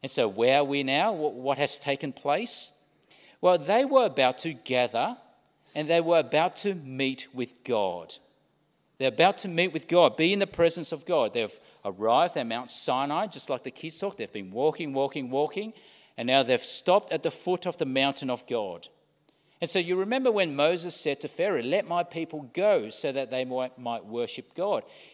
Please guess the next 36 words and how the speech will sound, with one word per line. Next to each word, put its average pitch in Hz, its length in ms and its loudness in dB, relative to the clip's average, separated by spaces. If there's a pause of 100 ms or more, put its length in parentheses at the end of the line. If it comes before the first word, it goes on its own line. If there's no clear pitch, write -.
It 180 80 4
was 185 180 2
so 190 220 0
that 180 160 0
they 175 100 0
can 175 220 -8
get 185 220 -4
to 180 120 -6
this 170 260 -8
mountain. 202 580 -6 (380)
Now 180 220 2
they 185 180 4
have 180 220 2
arrived, 175 560 2 (480)
and 101 160 -10
they 117 140 0
are 110 60 0
about 123 320 -6
to 139 120 -10
come 165 300 -8
into 214 200 -8
the 214 80 -8
presence 165 460 -6
of 151 140 -12
God 143 260 0
and 135 200 -8
to 147 120 -8
worship 120 560 -2
him. 160 360 -10 (1080)
You 127 80 -12
see, 151 240 -2 (540)
what 151 320 -6
takes - 380 -8
place - 640 -12 (680)
even 170 420 -4
now 143 420 -2